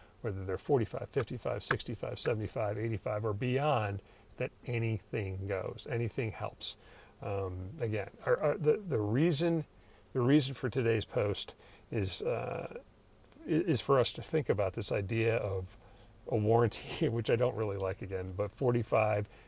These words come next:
being when the warranty wears out, um, I think is an important sort of juxtaposition between being, you know, younger and being older,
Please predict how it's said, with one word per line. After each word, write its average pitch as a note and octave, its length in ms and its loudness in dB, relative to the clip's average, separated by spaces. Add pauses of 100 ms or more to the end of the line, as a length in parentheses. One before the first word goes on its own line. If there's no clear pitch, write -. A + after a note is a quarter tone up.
being A2 240 0
when G2 100 0
the F#2+ 60 -2
warranty A2+ 420 0
wears G2 320 0
out, G2 300 0 (220)
um, G2+ 260 -8
I G#2 100 -6
think - 260 -6
is F#2+ 140 -6
an G2 80 -6
important A#2 540 -2 (340)
sort A#2+ 220 -2
of F2 120 -2
juxtaposition G#2 800 -4
between F#2+ 380 -4
being, G2+ 500 -4 (280)
you G#2 80 -6
know, F2+ 300 -4 (120)
younger A2+ 440 0
and G2 120 -4
being G2 220 -6
older, B2 440 2